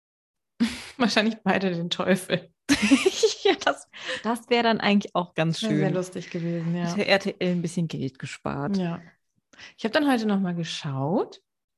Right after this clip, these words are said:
Speaker 2: Genau, denn die Sendung endet mit dem schönen Satz, "Und wenn die Beziehung nicht wieder off ist, dann ist sie noch immer on."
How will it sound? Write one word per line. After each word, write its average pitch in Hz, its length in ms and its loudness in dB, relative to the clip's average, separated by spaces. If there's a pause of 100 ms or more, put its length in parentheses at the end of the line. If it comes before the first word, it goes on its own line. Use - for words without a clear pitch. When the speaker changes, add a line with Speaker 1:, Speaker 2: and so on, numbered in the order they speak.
Speaker 2:
Genau, 226 480 8
denn 208 480 6
die 247 100 0
Sendung 220 340 6
endet 196 440 0
mit 233 160 -4
dem 202 100 0
schönen 180 360 -2
Satz, 208 500 -4
"Und 208 200 2
wenn 202 160 6
die 262 100 4
Beziehung 226 500 2
nicht 208 220 0
wieder 190 260 0
off - 180 -8
ist, 175 300 -4
dann 208 100 -2
ist - 240 -8
sie 180 120 -2
noch 214 180 0
immer 147 400 -2
on." 147 340 0